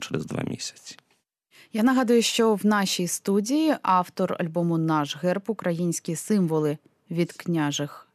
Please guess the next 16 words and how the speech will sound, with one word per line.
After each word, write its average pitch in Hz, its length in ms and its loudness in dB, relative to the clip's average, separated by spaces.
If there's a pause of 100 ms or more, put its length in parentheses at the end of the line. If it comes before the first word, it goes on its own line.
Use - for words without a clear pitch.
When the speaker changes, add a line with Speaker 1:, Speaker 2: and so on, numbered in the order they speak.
Speaker 2:
часів 151 360 -4
до 147 120 -4
сьогодення». 196 580 4 (140)
Speaker 1:
Ну, 117 200 0
якщо - 240 -2
вже 110 140 -2
так, - 140 -6
то - 120 0
співавтор. - 640 -2
Все-таки 202 260 2
Speaker 2:
Співавтор. 135 280 0
Speaker 1:
треба 240 160 0
віддати 95 280 -2
належне 87 360 0
докторові - 520 -6
Гречилу. - 480 -8